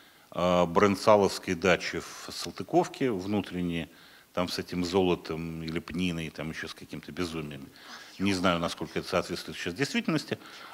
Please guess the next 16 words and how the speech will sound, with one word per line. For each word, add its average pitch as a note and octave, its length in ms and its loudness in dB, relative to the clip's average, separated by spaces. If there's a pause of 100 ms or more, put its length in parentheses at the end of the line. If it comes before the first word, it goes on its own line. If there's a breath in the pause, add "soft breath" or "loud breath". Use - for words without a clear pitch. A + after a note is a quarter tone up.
Ам, F2+ 480 6 (280)
ну, D#3+ 360 2
там C#3+ 300 8
не D3 100 8
очень - 300 4
комфортно, D2+ 640 -4 (160)
честно D2+ 300 -8
скажу. - 300 -10 (600 loud breath)
Ам, F2+ 480 4 (140)
а G#2+ 160 10
с F#2+ 40 0
другой C#3 300 8
стороны, G2+ 600 6
я B2 460 6
знавал, G#2+ 760 6
эм, F#2 520 0